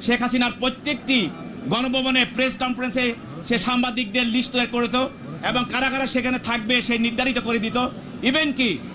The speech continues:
এই মামলার যে আসামি ছিল আহমদ সুবাহান এবং তার ছেলে, তাদের মাধ্যমে আন্দোলন দমনের জন্য টাকা সংগ্রহ করেছিল এই শ্যামল দত্ত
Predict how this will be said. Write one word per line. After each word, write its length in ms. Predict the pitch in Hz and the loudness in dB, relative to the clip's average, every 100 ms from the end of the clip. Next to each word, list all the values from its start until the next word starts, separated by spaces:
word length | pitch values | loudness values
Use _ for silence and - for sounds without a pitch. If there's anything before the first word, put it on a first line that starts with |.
| - | -4
এই 140 | 208 254 | 0 4
মামলার 420 | 240 240 247 269 | 4 4 2 2
যে 60 | 247 | 2
আসামি 360 | 233 269 269 | 2 2 0
ছিল 180 | 262 254 | 2 0
আহমদ 340 | 233 240 240 - | 2 0 0 -2
সুবাহান 400 | 240 240 208 135 - - - | -2 0 -2 -6 -10 -10 -4
এবং 220 | 220 247 | 0 0
তার 200 | 240 240 - | 0 -2 0
ছেলে, 360 | 277 269 185 113 - - - | 2 2 0 -4 -12 -14 -2
তাদের 300 | 196 247 277 | 0 2 2
মাধ্যমে 520 | 254 254 269 254 202 - - - | 2 2 2 2 2 -2 -10 -2
আন্দোলন 520 | 220 254 254 269 262 | 2 2 2 2 2
দমনের 360 | 254 254 262 220 | 2 2 2 2
জন্য 380 | 254 247 202 113 - - | 4 4 2 -2 -10 -6
টাকা 260 | 214 254 285 | -2 0 0
সংগ্রহ 400 | - 254 247 254 | 0 0 0 0
করেছিল 380 | 240 247 262 247 226 - - | -2 -2 0 2 0 -4 -2
এই 120 | 240 | 0
শ্যামল 340 | 247 240 240 220 | 2 2 0 0
দত্ত 360 | 214 - 180 | -2 -2 -4